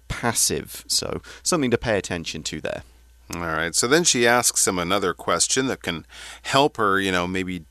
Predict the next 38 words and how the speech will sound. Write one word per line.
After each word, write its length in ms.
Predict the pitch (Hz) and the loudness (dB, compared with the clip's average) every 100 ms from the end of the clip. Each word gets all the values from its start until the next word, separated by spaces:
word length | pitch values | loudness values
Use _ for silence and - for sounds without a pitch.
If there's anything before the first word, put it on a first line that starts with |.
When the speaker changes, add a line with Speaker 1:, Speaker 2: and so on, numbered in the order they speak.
| - 85 | -18 -4
Speaker 2:
decide 500 | 95 - 98 92 87 | 2 4 4 2 2
what's 300 | 95 - 87 | 2 2 2
wrong 380 | 95 107 107 | 4 4 4
with 160 | 95 - | -2 -4
the 80 | 85 | -6
phone 420 | - 87 95 101 | 0 0 0 0
or 60 | 92 | -2
find 360 | - 92 90 | 0 0 2
out 160 | 98 64 | 0 0
what's 260 | 85 - | -4 -2
wrong. 240 | 90 90 104 | 0 0 0
She 140 | - | 2
says, 260 | 113 135 107 | 4 4 2
"When 300 | 104 175 202 | 4 4 6
did 180 | 175 143 | 2 2
you 180 | 160 | -4
purchase 600 | 143 - 220 233 - 120 - | -4 2 4 4 4 2 2
it?" 240 | 69 - - - - - - | 0 -6 -16 -18 -18 -20 -10
Okay, 340 | 92 92 76 78 | -8 -4 -2 2
so 180 | - 151 | 2 2
she 140 | 180 | 4
needs 200 | 180 156 | 4 4
a 60 | 120 | 4
bit 160 | 147 | 4
more 200 | 135 127 | 6 4
information, 680 | 127 - 127 135 131 - 71 | 4 4 6 6 6 2 -2
basically, 580 | 67 76 - - 87 92 | -4 0 -2 -2 -4 -4
about 360 | 78 85 71 55 | -2 -2 -2 -4
the 80 | |
phone, 340 | - 90 110 110 | -4 -2 0 -2
which 180 | - 92 | -4 -4
will 140 | 78 | -2
hopefully 560 | 101 92 - 92 87 - - - - | -2 -4 -2 -2 -2 -6 -16 -20 -10
lead 340 | 90 107 107 | -2 0 0
her 180 | 104 98 | 2 0
to 200 | - 104 - | 0 -4 0
answers. 560 | 113 127 - 160 156 | 0 2 2 4 2
Purchase 600 | - 208 226 190 196 - | 4 4 6 6 6 4